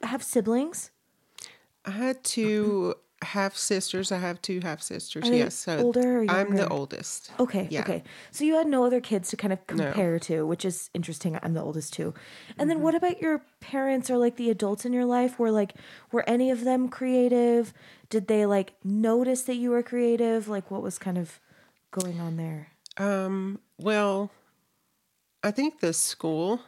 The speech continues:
Speaker 2: noticed.
Speaker 1: Okay.
Speaker 2: You know, so they wanted to send me to, um,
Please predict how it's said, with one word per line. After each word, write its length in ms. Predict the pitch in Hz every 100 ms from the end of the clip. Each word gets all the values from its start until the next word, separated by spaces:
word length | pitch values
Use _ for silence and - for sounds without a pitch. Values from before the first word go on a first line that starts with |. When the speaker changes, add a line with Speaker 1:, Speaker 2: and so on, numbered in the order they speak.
| _ -
Speaker 2:
noticed. 720 | 190 185 190 208 - - -
Speaker 1:
Okay. 240 | 196 180 165 165 -
Speaker 2:
You 120 | 180
know, 300 | 175 170 190 - - - _
so 500 | - 196 180 175 175
they 260 | 160 185 185
wanted 300 | 185 180 170
to 60 | 180
send 280 | - 170
me 160 | 170 175
to, 420 | 175 - 156 156
um, 480 | 156 - - 156 156